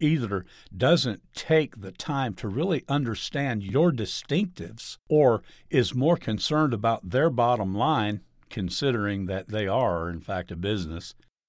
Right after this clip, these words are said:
choices will be made that may work great for Steve's church or for the contractor, but not for you. Besides, your congregation much more easily supports choices that clearly reflect their understanding of your mission,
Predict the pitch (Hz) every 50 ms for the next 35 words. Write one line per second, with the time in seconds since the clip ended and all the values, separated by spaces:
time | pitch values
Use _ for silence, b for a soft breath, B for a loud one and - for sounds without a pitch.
0 | _ _ _ _ _ _ _ _ _ - - - 151 165 180 190 180 - - 196
1 | 190 180 175 - 139 139 156 180 185 185 160 165 180 180 180 175 175 175 175 180
2 | 175 170 139 156 170 160 - - 139 131 143 160 170 151 123 120 117 117 113 113
3 | 127 151 156 127 110 113 - - 107 104 113 135 175 175 175 - - - 117 95
4 | - - - 117 135 196 214 180 - - - - 87 82 87 98 - - - -
5 | - - _ _ - 120 117 113 110 98 - - 127 104 104 - - 131 170 240
6 | - - - 104 98 98 - - 120 120 120 - - 92 98 92 - - 95 90
7 | 87 92 113 135 127 101 90 98 120 - - - _ _ _ - - 98 98 117
8 | 113 98 87 90 98 104 110 104 87 87 92 104 120 120 101 - - - - _
9 | 127 127 - - 185 190 165 120 87 90 - - - B B B B B B B
10 | 107 120 185 240 240 180 - - 165 143 135 131 104 98 95 92 98 113 117 135
11 | 143 123 - - 92 87 92 92 92 101 120 151 170 175 170 160 165 - - -
12 | 127 127 127 127 120 117 - - 156 160 175 180 175 160 135 120 113 110 104 98
13 | - - - 98 92 - - - 113 101 95 - - - - - - 123 117 110
14 | 104 - - 107 92 104 98 95 95 92 - _ - - 151 165 170 156 127 104
15 | 95 95 92 92 90 87 - - 127 127 123 123 123 - - 87 110 143 208 220
16 | 165 117 98 90 90 87 82 - - - - 73 73 87 92 85 95 113 - 107
17 | 98 92 92 90 92 92 98 107 107 101 95 95 104 123 - - - - - -